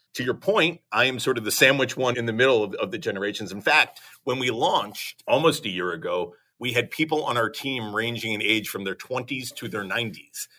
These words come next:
As my dad's original partner, Ed Jower, was ninety-two, I believe, at time of launch and, uh,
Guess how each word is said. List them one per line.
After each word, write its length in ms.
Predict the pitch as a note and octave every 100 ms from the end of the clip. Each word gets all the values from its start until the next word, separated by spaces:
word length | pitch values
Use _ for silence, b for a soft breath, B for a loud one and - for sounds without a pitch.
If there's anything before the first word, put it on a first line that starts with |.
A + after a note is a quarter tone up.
| b
As 360 | G#2 G2+ F#2+
my 160 | G#2 G2
dad's 500 | G#2 G#2+ A2 G2+ -
original 440 | G2+ A2 A2 G#2+
partner, 440 | F#2+ - G#2+ G#2+ G#2
Ed 160 | G#2 G#2
Jower, 500 | E2+ G2+ A2 G#2 G2+
was 320 | G2 F#2+ F2+
ninety-two, 1000 | F#2+ G2+ A#2+ A#2 G#2+ G#2 G2+ - - A3
I 80 | -
believe, 400 | F#3 F#3 G3+ E3+ -
at 120 | C3+
time 220 | - C#3
of 140 | C#3 B2
launch 280 | C3 -
and, 240 | - G2+ G2+
uh, 260 | G2+ G2+